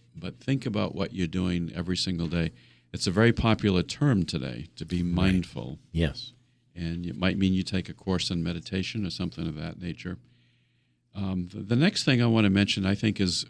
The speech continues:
Speaker 1: one of the most important, and we all fail at it in some fashion or another. That's be a better listener. Whether you're listening on the radio, whether you're listening to somebody who's talking to you,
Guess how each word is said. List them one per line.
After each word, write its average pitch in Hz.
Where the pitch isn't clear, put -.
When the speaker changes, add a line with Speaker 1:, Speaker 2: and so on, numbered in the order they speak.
Speaker 1:
one 107
of 147
the 135
most 120
important, 92
and 90
we 95
all 117
fail 101
at 71
it 65
in 82
some 90
fashion 82
or 85
another. 80
That's -
be 127
a 156
better 127
listener. 101
Whether 95
you're 95
listening 101
on 98
the 90
radio, 113
whether 98
you're 92
listening 95
to 92
somebody 92
who's 82
talking 107
to 113
you, 113